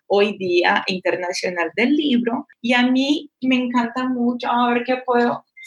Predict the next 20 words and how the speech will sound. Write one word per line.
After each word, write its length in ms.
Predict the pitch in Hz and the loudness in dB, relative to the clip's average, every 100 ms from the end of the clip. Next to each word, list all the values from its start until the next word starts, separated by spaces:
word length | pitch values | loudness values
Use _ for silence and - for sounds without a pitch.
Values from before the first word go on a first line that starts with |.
| - | 2
sacar 500 | 247 254 277 254 254 | 2 4 2 4 4
de 100 | 269 | 2
acá. 520 | 262 285 226 - - - - - 294 | 2 2 2 2 -6 -16 -20 -2 2
Ay, 140 | 269 - - - - | 4 2 -6 -12 -10
voy 140 | 220 233 | -2 0
a 120 | 262 | 0
sacar 440 | 269 - 285 285 294 | -4 0 2 2 0
un, 100 | 294 - - - 262 | -8 -10 -2 0 2
un 120 | 294 | 2
que 80 | 302 | 4
es 260 | 302 302 | 2 2
muy 320 | 320 330 - - | 2 0 -2 -2
importante 600 | 339 349 339 320 294 294 | -2 2 0 2 2 2
en 80 | 302 | 0
este 180 | - | -2
momento, 560 | 302 311 277 180 - - - - - - - | 0 2 2 0 -6 -10 -10 -10 -16 -12 -2
Habla 320 | 262 262 269 | 0 2 2
menos, 340 | 262 262 269 | 4 4 2
actúa 420 | 262 247 - 233 226 | 2 -2 0 0 2
más, 420 | 175 151 - | 2 2 -2